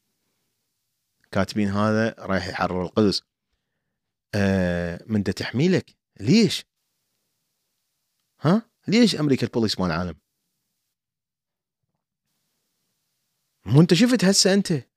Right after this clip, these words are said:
نقل البضاعة، حتى العراقيين تشترون السيارات المدعومة مال أمريكا. المتفلشة، الصقط اللي بيها خلل بالسيفتي مالتها واللي ترقل طول حياتها.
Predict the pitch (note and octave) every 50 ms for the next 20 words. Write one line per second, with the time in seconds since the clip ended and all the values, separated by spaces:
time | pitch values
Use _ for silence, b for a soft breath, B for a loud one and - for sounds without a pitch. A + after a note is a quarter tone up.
0 | - C#3+ D#3 D#3+ - F3 E3+ E3+ D#3 D#3+ F3 G#3+ A3+ G3+ E3+ F3 - - E3 B2
1 | C3+ D3 D3 C#3 - E3+ D#3 - - - D3+ D#3 D3+ - - C#3 C3+ C#3 D#3 D#3
2 | - B2 A#2+ A2+ A#2 B2+ D3 D#3+ D#3+ C3+ A#2 A2 A2+ A2+ A2+ - - - - _
3 | _ _ _ _ _ _ _ _ _ _ _ _ _ _ _ _ _ _ _ _
4 | _ _ _ _ _ _ - B2+ A#2 B2 A#2 - - D#3+ E3+ E3+ D#3+ - - F3
5 | E3+ E3+ - A#2+ - - - E3+ D#3 E3 F3+ G3+ - - _ _ _ _ _ _
6 | _ _ _ _ _ _ _ - C3 C#3 C#3 C3+ C#3 C#3 C3+ C3+ - - B2 C#3+
7 | C3+ B2+ A#2+ - - D#3+ F3 E3+ E3 D3+ C#3 D3 - - F#3 E3+ D3 - F3+ E3+
8 | E3 E3 E3+ F3 F3 E3+ - - F3+ F3+ F3+ F#3+ F3+ - - C#3 C3+ C3 B2+ C3
9 | B2 - - E3+ E3+ D3 D3 D3+ C#3 B2+ D#3 D#3+ D#3+ C#3+ - B2+ A#2 A2+ A2 F#2+
10 | - F2 D#2+